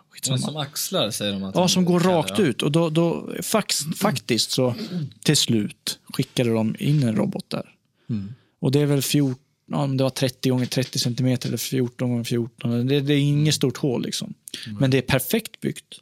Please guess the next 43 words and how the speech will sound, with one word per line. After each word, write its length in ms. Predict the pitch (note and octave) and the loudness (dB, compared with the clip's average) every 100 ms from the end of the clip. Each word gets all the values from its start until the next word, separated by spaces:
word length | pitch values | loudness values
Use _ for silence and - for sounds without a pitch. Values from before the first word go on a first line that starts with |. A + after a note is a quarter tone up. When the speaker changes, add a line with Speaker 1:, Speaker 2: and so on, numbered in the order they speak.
| _ _ - | _ _ -6
Speaker 1:
Det 60 | |
är 540 | A#2+ B2 B2+ C3+ - D#3 | -4 -2 -2 -2 -2 -2
<laughs> 0 | |
in-, 200 | C#3+ D3 | -2 0
inte 360 | D#3+ C#3 D3 G3+ | 0 0 -2 -2
en 140 | D#3 | 2
enda 380 | C#3+ C3 C#3 C#3+ | 2 2 0 2
Speaker 3:
Ja, 80 | E3+ | 2
men 100 | F#3 | 2
det 60 | |
där 160 | F3+ F#3+ | 2 2
menar 160 | F#3 | 2
jag 80 | F3+ | 0
också. 160 | D#3 D#3+ | 0 2
Speaker 1:
flå 320 | C#3 B2 B2+ | 4 4 2
Speaker 3:
För, 60 | B2+ | 0
tänk 140 | F#3+ | 0
Speaker 1:
på 60 | C3 | 2
Speaker 3:
för 100 | D#3+ | 2
att 60 | F#3+ | 2
bygga 420 | D#3+ F#3+ D#3+ G#3 | 2 2 2 2
den 120 | G3+ | 2
här 80 | C3+ | 2
kanalen, 440 | - D3+ F3 C3+ | 2 2 2 2
då 80 | A#2+ | 2
måste 200 | C#3+ D3 | 0 0
jag 100 | E3 | -4
planera 400 | - F#3+ F3+ F3+ | 0 2 2 2
det 120 | E3 | 2
minutiöst, 960 | D#3+ F3 F3+ F#3 - G3+ A3+ B3 - - | 2 4 2 0 -2 -2 -2 -4 -6 -8
liksom, 180 | - C3+ | -8 -4
för 120 | F3 | -4
att 80 | D#3+ | -4
få 200 | - G#3 | -2 0
den 80 | F3 | 0
där 100 | D3 | 0
spikrakt. 800 | - - - F3+ - G#3+ - - | -4 -4 -6 -6 -8 -8 -8 -6
Och 60 | |
sen 200 | E3 F3+ | -2 0
liksom 220 | E3+ - F#3+ | 0 0 0
olika 340 | F3 D#3+ D#3+ | 2 0 0
lager 600 | E3+ E3+ E3 D#3 D3 C#3+ | -2 -2 0 -2 -2 -2
och 140 | C#3+ | -2